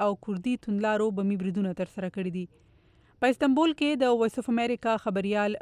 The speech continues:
ډورین جونز ویلي دي چې د دې برید ترسره کولو طریقه ښایي چې دا د غیرقانونه ګرځولې شوې کردي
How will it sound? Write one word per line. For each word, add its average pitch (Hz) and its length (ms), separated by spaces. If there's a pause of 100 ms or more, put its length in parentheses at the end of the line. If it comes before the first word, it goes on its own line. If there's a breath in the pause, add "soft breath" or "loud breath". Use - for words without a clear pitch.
(140)
ډورین 196 340
جونز 226 460
ویلي 233 260
دي 247 160
چې - 180
د 240 140
دې 277 100
برید 320 260
ترسره 247 340
کولو 269 420
طریقه 226 420
ښایي 311 320
چې - 380
دا 269 220
د 254 280
غیرقانونه 233 560
ګرځولې 202 520
شوې 240 240 (260)
کردي 214 320